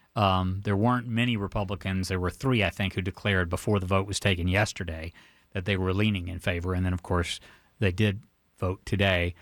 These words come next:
I thought the number, given that the president's out of office in three days, can extract less harm on them politically going forward.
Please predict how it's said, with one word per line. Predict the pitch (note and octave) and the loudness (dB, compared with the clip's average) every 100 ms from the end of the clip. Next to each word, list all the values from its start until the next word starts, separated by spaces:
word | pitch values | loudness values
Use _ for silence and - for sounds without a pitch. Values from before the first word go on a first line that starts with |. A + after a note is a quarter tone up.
| - - | -20 0
I | C3 | 0
thought | D3 C#3 | 2 0
the | C3 | 0
number, | A2 A2 G#2+ G#2 | 2 2 2 0
given | F#2+ A2 G#2 G#2 | 2 0 2 0
that | G2 | 0
the | G2+ | -2
president's | - G2+ G2 F#2 | 0 0 -2 -2
out | G#2+ | 0
of | F#2+ | 2
office | G2+ F#2+ - - - | 0 0 -4 -10 -8
in | - F#2+ | -4 -4
three | - F2 | -4 -4
days, | F#2+ A2+ G#2+ G#2 | 0 2 2 0
can | - F#2 G2 | -2 -4 -4
extract | G2+ - A2 G2 - - - _ - | -6 -2 0 0 -4 -20 -20 _ 0
less | G#2+ F#2 - - | 0 0 -8 -12
harm | - A#2+ G#2+ | 0 2 2
on | G2+ G2 | 0 0
them | G2+ | 0
politically | F#2 G#2+ F#2+ F#2+ F#2+ | 0 0 -2 -2 0
going | G2+ G2 F#2+ | 2 0 0
forward. | A#2 A2+ G#2 | 0 0 0